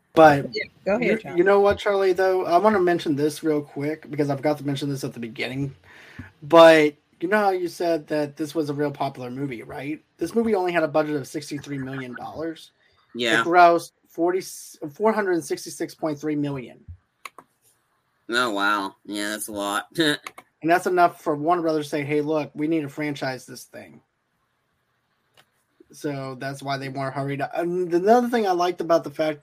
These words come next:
Speaker 1: that they didn't waste any time doing a sequel because they knew it would be beneficial, be-,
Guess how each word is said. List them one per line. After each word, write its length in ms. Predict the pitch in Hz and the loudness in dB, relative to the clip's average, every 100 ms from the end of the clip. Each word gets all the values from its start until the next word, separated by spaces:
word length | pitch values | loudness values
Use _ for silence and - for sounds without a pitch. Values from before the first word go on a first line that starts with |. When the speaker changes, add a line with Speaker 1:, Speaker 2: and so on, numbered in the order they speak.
| - | -6
Speaker 1:
that 300 | 151 139 143 | -4 -4 -8
they 80 | |
didn't 400 | 143 170 165 156 | -4 -4 -4 -6
waste 240 | 143 151 147 | -4 -6 -4
any 180 | 151 143 | -6 -6
time 500 | 143 143 143 135 131 - - _ _ | -8 -8 -6 -8 -12 -20 -20 _ _
doing 320 | 160 160 151 | 4 4 2
a 100 | 143 | -2
sequel 480 | 139 - 180 165 151 | -6 0 0 0 -6
because 300 | 147 151 147 | -4 -4 -2
they 120 | 147 | 0
knew 300 | 147 160 170 | 0 2 2
it 40 | 156 | 2
would 120 | 147 | -2
be 120 | 147 | -4
beneficial, 840 | 143 143 123 - 139 139 117 - _ _ 139 | -6 -6 -8 -10 -10 -8 -12 -18 _ _ -8
be-, 140 | 165 | -8